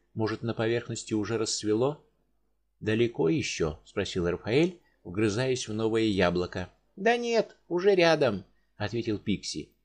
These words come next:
«Вот здесь повернешь, и будет дверь. Вот это самое». Рафаэль остановился, задумчиво разглядывая преграду. Дверь толстая, железная, и видно,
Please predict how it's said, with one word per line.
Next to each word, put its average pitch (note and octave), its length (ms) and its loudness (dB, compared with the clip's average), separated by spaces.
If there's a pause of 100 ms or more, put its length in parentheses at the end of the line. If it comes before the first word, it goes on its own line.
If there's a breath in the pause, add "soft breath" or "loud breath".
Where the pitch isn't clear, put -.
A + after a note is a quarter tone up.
(140)
«Вот A3+ 160 4
здесь G3 220 4
повернешь, F#3 560 2
и E3 120 0
будет F#3 340 0
дверь. D3+ 380 2 (320)
Вот C#4+ 160 0
это G3+ 180 4
самое». A#2+ 640 0 (1000 soft breath)
Рафаэль A#2+ 440 0
остановился, A#2+ 720 -2
задумчиво C3+ 600 0
разглядывая A#2+ 640 0
преграду. D2 680 -4 (480)
Дверь G2+ 300 4
толстая, - 580 -2
железная, E2+ 600 -4
и G#2 200 -2
видно, E3+ 420 -2